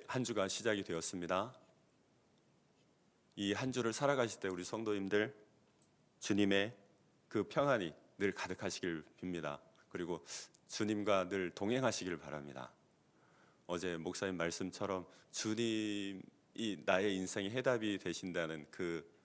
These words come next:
믿음을 가지시고 주님과 늘 이렇게 동행하려고 애써 보시는 게 어떨까 싶습니다. 새벽에 계속해서 이사야 말씀을 우리가 함께 나누고 있습니다.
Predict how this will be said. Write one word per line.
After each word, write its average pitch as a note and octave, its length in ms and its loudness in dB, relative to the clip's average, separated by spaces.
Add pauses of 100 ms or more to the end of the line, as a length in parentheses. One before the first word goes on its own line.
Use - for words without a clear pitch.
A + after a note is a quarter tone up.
(100)
믿음을 G2+ 420 0
가지시고 F2+ 680 -4 (220)
주님과 F#2 400 -2
늘 D2+ 180 -8
이렇게 F#2 340 -4
동행하려고 F#2+ 800 -2 (300)
애써 E2 640 0 (320)
보시는 E2+ 320 -4
게 E2 80 -4
어떨까 D2+ 460 -4
싶습니다. D2+ 580 -4 (1400)
새벽에 C#3 420 6
계속해서 A#2+ 500 4
이사야 G#2+ 340 4
말씀을 F#2 380 2
우리가 F2+ 240 -2
함께 F#2+ 240 -2
나누고 F2 340 -2
있습니다. F2 540 -2